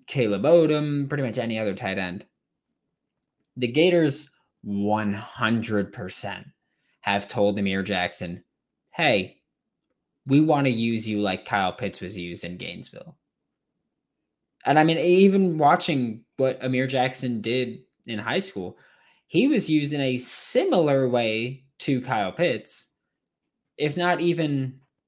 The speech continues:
just a, a little more wide receiver-y. You know, the, the screens that Amir Jackson caught in high school, the reverse that Amir Jackson ran,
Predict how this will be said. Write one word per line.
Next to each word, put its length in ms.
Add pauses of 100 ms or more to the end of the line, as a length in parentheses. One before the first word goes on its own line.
(1160)
just 200
a, 300
a 40
little 580 (140)
more 840
wide 360
receiver-y. 920 (720)
You 80
know, 160
the, 480 (160)
the 120
screens 1080 (300)
that 120
Amir 280
Jackson 480
caught 300
in 120
high 300
school, 440 (580)
the 340
reverse 920
that 280
Amir 340
Jackson 580
ran, 400